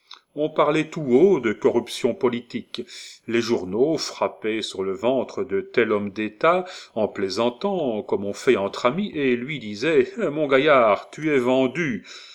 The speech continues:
On ne méprisait pas trop ceux qui y mettaient un bon prix. Toute chose tournait à la raillerie. Députés satisfaits et journalistes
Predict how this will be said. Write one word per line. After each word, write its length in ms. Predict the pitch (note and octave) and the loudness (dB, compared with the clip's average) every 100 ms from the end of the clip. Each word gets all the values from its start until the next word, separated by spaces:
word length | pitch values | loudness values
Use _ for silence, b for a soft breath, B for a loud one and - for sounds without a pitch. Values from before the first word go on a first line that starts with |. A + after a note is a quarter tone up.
| B B B B | B B B B
On 160 | D#3 D#3 | -6 -4
ne 220 | D3+ D3+ | -2 -4
méprisait 600 | C#3+ D3 C3 C3+ A#2+ A2 | -2 -6 -4 -4 0 0
pas 240 | - G#2 F#2+ | 2 0 0
trop 320 | - D3+ C#3 | -2 2 2
ceux 400 | - - B2 B2+ | 0 -2 -2 -2
qui 320 | - - B2 | -6 -18 -14
y 140 | A#2+ G#2+ | -10 -6
mettaient 300 | G2 - A#2 | -6 -2 -2
un 160 | G2+ | -4
bon 220 | F#2+ G2 | -4 -4
prix. 420 | F#2+ - A2 G#2+ - b b _ - B2+ B2 | -4 -8 -8 -8 -10 b b _ -10 -8 -8
Toute 200 | C3+ - | -10 -6
chose 500 | - B2+ B2 G#2 G2 | 2 4 4 2 -6
tournait 480 | G#2+ F#2+ F#2 G#2 - | -6 -6 -4 -2 0
à 60 | |
la 140 | F#2+ G2 | 2 4
raillerie. 580 | F#2+ G#2 G2 G#2+ G2 F#2+ B B B | 4 4 2 -2 -4 -12 B B B
Députés 800 | - A2 G#2+ G#2+ G2+ - A#2 G#2 | -8 -4 -4 -6 -20 -4 -2 -2
satisfaits 800 | G2 A#2+ G#2+ G#2+ - - E3 E3+ C3 | 0 0 -2 -4 -6 -2 -2 -2 2
et 400 | B2+ A#2+ A#2+ A#2 | 4 4 0 -2
journalistes 800 | A#2 A#2+ A#2 A#2+ C3+ - - | 0 2 2 0 -2 -8 -6